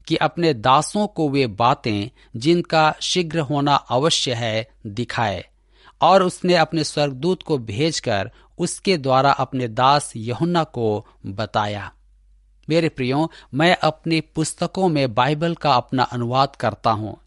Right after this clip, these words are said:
इसलिए नहीं कि वह अच्छा है, परंतु इसलिए कि यूनानी शब्दों के मूल अर्थ को काम में लूं और आज की भाषा में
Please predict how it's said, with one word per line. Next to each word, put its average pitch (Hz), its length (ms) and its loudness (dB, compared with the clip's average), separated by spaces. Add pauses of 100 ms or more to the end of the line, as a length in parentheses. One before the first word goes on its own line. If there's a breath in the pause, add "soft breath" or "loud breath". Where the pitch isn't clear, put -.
(280)
इसलिए 156 380 -2
नहीं 139 340 0 (240 loud breath)
कि 147 60 0
वह 143 140 4
अच्छा - 480 -2
है, 151 140 -2
परंतु 135 540 0
इसलिए 135 520 0 (220 loud breath)
कि 127 160 -4
यूनानी 160 420 2
शब्दों 151 480 -2
के 107 360 -4 (120)
मूल 160 380 2 (120)
अर्थ 170 280 -2
को 113 320 -4 (280 soft breath)
काम 127 240 4
में 113 200 -2
लूं 98 340 -8 (500 soft breath)
और 139 320 4
आज 160 280 2
की 151 160 -2
भाषा 151 460 0
में 113 300 0